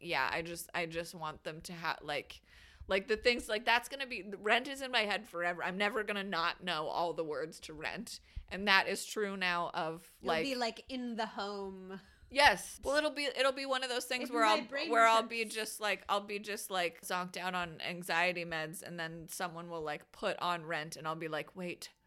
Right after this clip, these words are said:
Speaker 1: I know this one." Like, <laughs> like, I'll ju-
Speaker 2: Today's of inspiration
Speaker 1: <laughs>
Speaker 2: playing hooky, making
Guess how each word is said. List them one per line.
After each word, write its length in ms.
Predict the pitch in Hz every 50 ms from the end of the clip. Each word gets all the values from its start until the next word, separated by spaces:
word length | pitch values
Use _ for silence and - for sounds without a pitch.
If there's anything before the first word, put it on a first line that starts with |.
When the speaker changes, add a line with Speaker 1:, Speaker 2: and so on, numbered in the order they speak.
| _ _ _ _ _ _ _ _ -
Speaker 1:
I 120 | 175 170
know 280 | 170 160 165 170 170 165
this 260 | 160 147 151 - -
one." 420 | 165 143 - 101 131 151 185 180 - - - - - - - - -
Like, 320 | 214 196 180 165 - - - - 233 190 - - -
<laughs> 400 | 302 262 175 - - - - -
like, 260 | 208 196 175 175 - -
I'll 120 | 202 202
ju- 100 | 190 247
Speaker 2:
Today's 420 | 220 - - 240 277 294 262 214 226
of 120 | 214 208
inspiration 840 | 226 240 247 233 - - - 214 208 220 240 262 247 - - 208 196
Speaker 1:
<laughs> 60 | - -
Speaker 2:
playing 300 | - 302 226 220 208 208
hooky, 400 | 196 170 269 269 - - 220 208
making 180 | 208 226 247